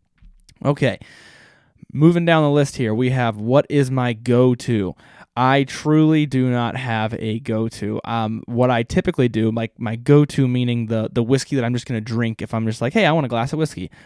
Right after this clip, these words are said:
Let's grab the normal. I don't really have a normal. Uh, what my normal is,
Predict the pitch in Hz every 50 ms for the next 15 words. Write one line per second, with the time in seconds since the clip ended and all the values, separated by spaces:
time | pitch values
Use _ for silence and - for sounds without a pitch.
0 | - _ - 120 117 - - - 120 117 113 117 117 117 113 127 131 139 139 147
1 | 160 139 104 98 98 - - - - - - - - - _ - 143 156 196 233
2 | 240 220 180 160 175 175 160 147 131 120 117 120 135 156 185 202 202 190 202 -
3 | - 120 113 113 110 113 127 131 117 120 120 113 113 110 113 123 143 175 190 160
4 | 139 123 - 101 104 107 104 110 -